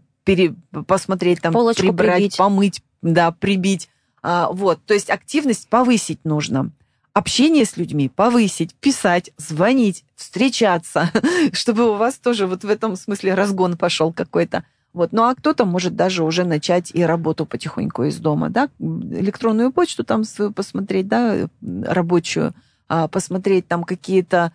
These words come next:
Speaker 1: сайты, посмотреть там, может быть, договора какие-то, что-то вот уже потихонечку поделать, да, в-, вливаться постепенно в работу начинать.
Speaker 2: Кстати, вот вы очень хорошо упомянули, э, ту группу людей, которой будет скучно на новогодних каникулах,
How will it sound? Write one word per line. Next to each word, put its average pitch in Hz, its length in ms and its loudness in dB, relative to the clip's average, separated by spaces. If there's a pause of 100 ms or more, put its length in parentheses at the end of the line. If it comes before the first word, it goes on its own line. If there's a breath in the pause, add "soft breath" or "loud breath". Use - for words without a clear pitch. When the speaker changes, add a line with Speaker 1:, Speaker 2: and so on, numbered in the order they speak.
(180)
Speaker 1:
сайты, 247 440 0
посмотреть 180 600 -2
там, 160 160 -2
может 165 320 -4
быть, 170 120 -6
договора 196 420 2
какие-то, 202 460 -2
что-то 190 320 0
вот 190 160 0
уже 202 160 2
потихонечку 190 680 -2 (300)
поделать, 175 520 2
да, 294 160 2
в-, - 380 -20 (600)
вливаться 180 880 0 (120)
постепенно 156 760 -8
в 165 60 -8
работу 160 460 -6
начинать. - 580 -12 (160)
Speaker 2:
Кстати, - 420 -2
вот 185 200 -4
вы 208 100 2
очень 208 240 -2
хорошо 226 340 0
упомянули, 202 720 2
э, 165 480 0 (100)
ту 294 160 2
группу 254 380 0
людей, 208 340 4
которой 233 460 0
будет 233 200 -2
скучно - 500 0
на 180 60 2
новогодних 160 560 0
каникулах, 160 680 -2